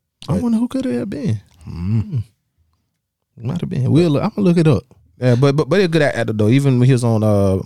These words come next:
Speaker 2: Amer-, uh, All American, he, he's
Speaker 1: Yeah, I heard he was on All American
Speaker 2: yeah, he's
Speaker 1: too.
Speaker 2: decent, man. He's decent.
Speaker 1: I stopped watching that after, um, season one.
Speaker 2: Yeah, I,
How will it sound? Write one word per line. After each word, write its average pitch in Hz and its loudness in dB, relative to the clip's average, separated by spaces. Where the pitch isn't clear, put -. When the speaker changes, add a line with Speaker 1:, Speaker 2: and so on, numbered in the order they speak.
Speaker 2:
Amer-, 113 -2
uh, 101 -2
All 120 2
American, 101 -2
he, 120 2
he's 120 0
Speaker 1:
Yeah, 139 4
I - 2
heard 165 4
he 151 4
was 120 2
on 107 2
All 98 -2
American 98 0
Speaker 2:
yeah, 101 2
he's 110 4
Speaker 1:
too. 104 -2
Speaker 2:
decent, 101 0
man. 82 -6
He's 104 -2
decent. - -4
Speaker 1:
I 156 2
stopped 113 0
watching 101 0
that 92 0
after, 90 -2
um, 90 -2
season 95 -2
one. 92 -2
Speaker 2:
Yeah, 87 -4
I, 78 -8